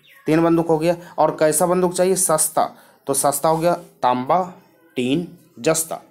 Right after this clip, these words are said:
कोई दिक्कत नहीं है। तांबा, तांबा, टीन, जस्ता, अब याद रख सकते गन मेटल को, कोई दिक्कत नहीं है। अब चलते हैं जर्मन सिल्वर।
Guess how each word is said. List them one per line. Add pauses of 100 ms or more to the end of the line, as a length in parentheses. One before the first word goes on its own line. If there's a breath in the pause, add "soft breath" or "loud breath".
(180)
कोई
दिक्कत
नहीं
है।
तांबा, (280)
तांबा, (200)
टीन,
जस्ता,
अब
याद
रख
सकते
गन
मेटल
को,
कोई
दिक्कत
नहीं
है। (440 loud breath)
अब
चलते
हैं (520 loud breath)
जर्मन
सिल्वर।